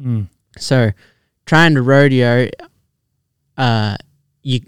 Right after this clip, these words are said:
Speaker 2: like, you can't make a living over there doing it. You have to have a day job and stuff like that. But, uh, other than that, like,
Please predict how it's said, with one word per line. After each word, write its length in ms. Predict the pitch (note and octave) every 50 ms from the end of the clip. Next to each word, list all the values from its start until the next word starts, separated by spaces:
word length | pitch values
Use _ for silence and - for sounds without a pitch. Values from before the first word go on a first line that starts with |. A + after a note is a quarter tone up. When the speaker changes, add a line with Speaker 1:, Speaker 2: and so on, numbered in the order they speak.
| _ _
Speaker 2:
like, 240 | A#2+ C3 B2+ - -
you 80 | C#3+ -
can't 260 | E3 E3+ D#3 A#2 B2+
make 220 | B2 A2+ G#2+ -
a 40 | A2+
living 340 | A2 A2 A2 G#2 A2 G#2+ G#2
over 200 | G#2 G#2+ G#2+ -
there 160 | A2 G#2+ G#2+
doing 240 | G#2+ G#2 G#2 G#2 G#2+
it. 80 | G#2+
You 140 | A2+ B2 B2+
have 200 | A#2+ A#2 G#2+ _ -
to 60 | G2
have 140 | - A#2 -
a 40 |
day 240 | A2+ A2 G#2+ G#2+ G#2+
job 260 | G2+ - G#2+ G#2+ G#2
and 120 | G#2 G2+ G2+
stuff 300 | - - G#2 G#2+ - -
like 180 | F2+ G#2 G#2+ -
that. 180 | - A2 G#2+ - A2+
But, 260 | A2+ A2+ G#2 - - _ _ _ _ _ _ _ _ _ _
uh, 260 | - A#2 A2+ G#2 - - -
other 220 | B2+ C#3 C#3+ C3
than 160 | A#2+ A2 G#2+
that, 220 | A#2 C#3 D#3 C3 A#2+
like, 220 | A#2+ A2+ G#2+ -